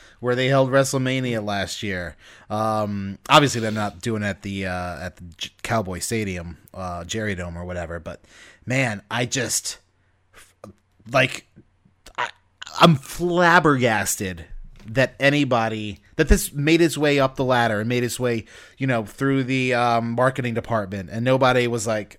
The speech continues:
"Are, are we, is this, are, is, are, this, this?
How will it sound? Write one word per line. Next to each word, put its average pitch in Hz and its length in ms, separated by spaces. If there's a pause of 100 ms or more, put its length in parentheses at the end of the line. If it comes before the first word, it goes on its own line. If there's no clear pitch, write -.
(140)
"Are, 101 300
are 98 100
we, 101 320 (260)
is 98 120
this, - 360 (360)
are, 98 160 (200)
is, 95 200 (360)
are, 101 120 (560)
this, - 480 (220)
this? - 480